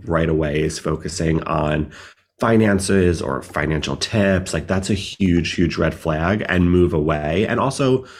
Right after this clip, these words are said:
we make it really easy to report behavior, um, bad behavior on our app, whether it's a message or a photo or a profile. So there's very easy steps to do so.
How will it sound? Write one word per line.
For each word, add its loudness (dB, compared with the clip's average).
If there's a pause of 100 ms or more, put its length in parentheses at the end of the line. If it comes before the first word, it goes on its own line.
(260)
we 6
make 4
it 4
really 2
easy -2
to -10
report 0
behavior, 0 (400)
um, 0 (240)
bad 4
behavior 0
on 0
our -2
app, -2
whether 0
it's -4
a -2
message 0
or -2
a -4
photo 2
or 0
a -2
profile. -2
So -2 (360)
there's 0
very 2
easy 2
steps -6
to -6
do -6
so. -8